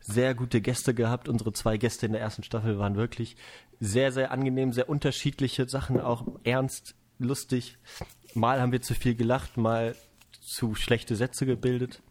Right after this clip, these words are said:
Aber, und dann gibt's halt auch mal so eine Übergangsfolge. Ich muss gleich arbeiten.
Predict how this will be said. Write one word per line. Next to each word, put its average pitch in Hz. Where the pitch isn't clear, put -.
Aber, 147
und 123
dann 143
gibt's 151
halt 156
auch 156
mal 151
so 143
eine 143
Übergangsfolge. 151
Ich 156
muss 139
gleich 120
arbeiten. 147